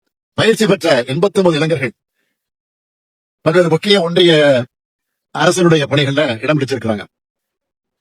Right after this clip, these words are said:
அது மட்டுமல்ல, இந்த திட்டத்துல படிச்ச பதினெட்டு இளைஞர்களுக்கு பன்னாட்டு நிறுவனங்கள்ல வேலை வாய்ப்பு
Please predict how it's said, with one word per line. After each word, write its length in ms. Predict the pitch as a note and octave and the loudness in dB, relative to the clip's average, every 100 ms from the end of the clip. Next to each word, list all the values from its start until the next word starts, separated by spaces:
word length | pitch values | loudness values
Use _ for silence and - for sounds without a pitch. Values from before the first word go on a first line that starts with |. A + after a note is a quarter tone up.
| _ _ _ _ _ _ | _ _ _ _ _ _
அது 160 | D3 G3+ | 0 2
மட்டுமல்ல, 460 | G3+ F#3+ D3+ B2 | 2 2 2 0
இந்த 120 | C3+ C#3+ | -2 -2
திட்டத்துல 340 | D#3+ F#3 F3+ D3 | 0 0 0 0
படிச்ச 500 | C#3+ D3+ B2+ A2+ - | 0 2 2 0 -4
பதினெட்டு 360 | - D#3 E3+ D#3 | 0 2 2 2
இளைஞர்களுக்கு 720 | D3 D3+ C3+ D#3 C#3+ G2 G#2 - _ _ _ _ _ _ _ _ | 0 0 -2 0 0 -2 -12 -20 _ _ _ _ _ _ _ _
பன்னாட்டு 440 | - D#3+ A3 A3 G3+ | -4 0 0 2 2
நிறுவனங்கள்ல 520 | F3 E3+ D#3 D3 D#3+ - | 2 2 0 2 0 -2
வேலை 240 | A#2 E3 | -2 2
வாய்ப்பு 400 | D#3+ C#3 C#3 D3 | 2 0 0 -2